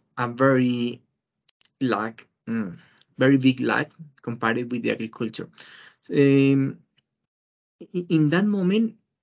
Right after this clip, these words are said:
when, when we saw that, uh, that was our first, our first mission. Uh, we worked to improve the productive conditions of, of smallholder farmers.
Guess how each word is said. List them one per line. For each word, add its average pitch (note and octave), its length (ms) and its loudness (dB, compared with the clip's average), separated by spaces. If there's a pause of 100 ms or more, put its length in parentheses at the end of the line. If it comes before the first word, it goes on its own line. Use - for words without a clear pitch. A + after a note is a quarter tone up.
(580)
when, C3+ 160 4
when C3+ 260 2
we G3+ 160 2
saw D3+ 280 0
that, A#2+ 360 -2 (640)
uh, A#2 340 0
that B2+ 180 2
was C3 320 2
our A#2 160 -2
first, A2+ 640 -2 (800)
our A#2+ 80 -2
first B2+ 240 2
mission. A2+ 340 0 (500)
Uh, - 140 -16
we D3+ 160 8
worked C#3+ 440 2 (180)
to C#3 80 2
improve C3 600 2
the B2 220 -6
productive B2 580 -4
conditions A#2 880 -2
of, G#2 300 -4
of A2+ 140 -12
smallholder G#2+ 560 -6
farmers. - 400 -4